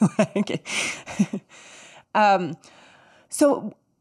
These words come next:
too, when you went to Hawaii, was that, like, the end of the ra-, were the, was the radio show done at that point? Like, when you e-, went on that trip, did you end up then staying in Hawaii? Was that just a sort of, like, recalibrating moment? Or, yeah, like, what happened there?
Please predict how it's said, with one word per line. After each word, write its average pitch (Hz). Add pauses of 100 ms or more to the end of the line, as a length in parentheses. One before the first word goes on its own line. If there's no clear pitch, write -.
(200)
too, 320
when 262
you 247
went 254
to 277
Hawaii, 220
was 208
that, 220
like, 202
the -
end 202
of 196
the 202
ra-, 190
were 196
the, 196
was 208
the 214
radio 240
show 190
done 202
at 233
that 240
point? 247
Like, 190
when 202
you 220
e-, -
went 208
on 202
that 185
trip, 240
did 170
you 190
end 208
up 202
then 311
staying 240
in 226
Hawaii? 214
Was 185
that 190
just 202
a 190
sort 190
of, 175
like, 165
recalibrating 180
moment? 180
Or, 180
yeah, 202
like, 143
what 170
happened 170
there? 101